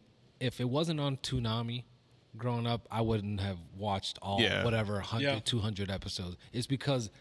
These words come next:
Speaker 1: reruns over and over every day. I'm like, "Fuck it, I'll watch this battle again."
Speaker 2: Yeah.
Speaker 1: So then I start looking at, well, all right, what else is popular? Naruto. How many fucking episodes is in Naruto?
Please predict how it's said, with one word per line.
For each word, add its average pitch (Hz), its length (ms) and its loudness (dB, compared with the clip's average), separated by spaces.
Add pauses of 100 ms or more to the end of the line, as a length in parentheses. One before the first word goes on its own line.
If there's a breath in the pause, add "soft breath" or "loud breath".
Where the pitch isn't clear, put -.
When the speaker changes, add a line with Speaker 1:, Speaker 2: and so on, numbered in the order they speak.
(180 loud breath)
Speaker 1:
reruns 113 880 2
over 113 300 -2
and 113 100 -2
over 104 140 -4
every 110 260 -2
day. 110 160 -2
I'm 104 140 -4
like, 95 180 -8
"Fuck - 200 -18
it, 73 120 -16
I'll 104 140 -2
watch 90 380 -4 (480 soft breath)
this 92 140 -4
battle 87 380 -4
again." 87 380 -6 (160)
Speaker 2:
Yeah. 92 240 -2 (420 loud breath)
Speaker 1:
So 123 360 -2 (580 loud breath)
then 127 320 0
I 151 80 0
start 147 200 -2
looking 143 180 -2
at, 131 120 -4
well, 151 140 -10
all 170 80 -2
right, 151 80 2
what 170 160 2
else 170 160 0
is 117 100 -4
popular? 98 380 -4 (400)
Naruto. 104 580 -4
How - 160 -6
many 123 200 0
fucking 107 300 -6
episodes 95 520 -4
is 90 80 -8
in 87 120 -8
Naruto? 87 400 -10